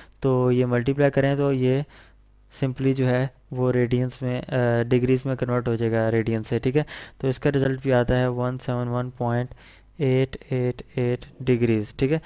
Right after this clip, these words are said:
तो ये सिंपल कन्वर्जन है डिग्रीज और रेडियंस के दरमियान।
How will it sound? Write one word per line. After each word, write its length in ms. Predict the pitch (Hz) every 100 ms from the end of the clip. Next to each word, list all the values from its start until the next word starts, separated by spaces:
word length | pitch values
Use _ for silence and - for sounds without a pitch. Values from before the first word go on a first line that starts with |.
| - - -
तो 60 | 143
ये 420 | 143 165 175 175
सिंपल 500 | 156 147 143 156 160 -
कन्वर्जन 420 | 143 135 135 156
है 320 | 147 135 143 - - - 135
डिग्रीज 560 | 135 135 147 156 147 -
और 220 | 135 127
रेडियंस 420 | 123 117 123 120
के 100 | -
दरमियान। 460 | 120 117 110 104